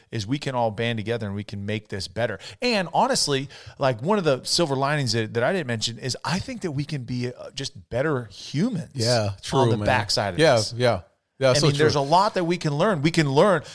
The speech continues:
Speaker 1: And w-, one of the things, I, I, I saw this the other day, and just talking about, this is a perspective shift for all of us.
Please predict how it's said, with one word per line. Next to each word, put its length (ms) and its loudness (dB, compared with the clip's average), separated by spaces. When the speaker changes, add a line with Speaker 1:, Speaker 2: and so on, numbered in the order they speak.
Speaker 1:
And 80 -2
w-, 180 -2
one 120 0
of 80 -4
the 80 -10
things, 220 -6
I, 60 2
I, 400 -4
I 40 0
saw 200 0
this 200 -2
the 80 -2
other 120 0
day, 380 0
and 140 -8
just 160 -6
talking 300 -8
about, 520 0
this 160 -2
is 120 -4
a 40 -8
perspective 560 -2
shift 260 -8
for 200 -8
all 180 -8
of 80 -20
us. 300 -14